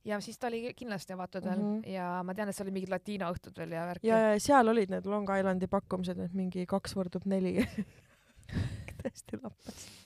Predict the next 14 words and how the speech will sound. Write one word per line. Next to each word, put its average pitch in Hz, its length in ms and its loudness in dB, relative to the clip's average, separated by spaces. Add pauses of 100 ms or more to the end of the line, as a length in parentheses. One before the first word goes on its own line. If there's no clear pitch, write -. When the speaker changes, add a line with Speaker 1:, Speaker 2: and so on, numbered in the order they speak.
Speaker 1:
Roomad 196 480 8
koju, 185 240 2
see 170 160 -4
Speaker 2:
Ja, 202 140 2
ja. - 20 2
Speaker 1:
lihtsalt, 196 320 0
oh. 180 240 0
Speaker 2:
See 262 140 6
oli 269 100 4
see 277 240 8
aeg, 240 240 6
kui 196 160 4
veel 185 160 4
käidi 226 400 4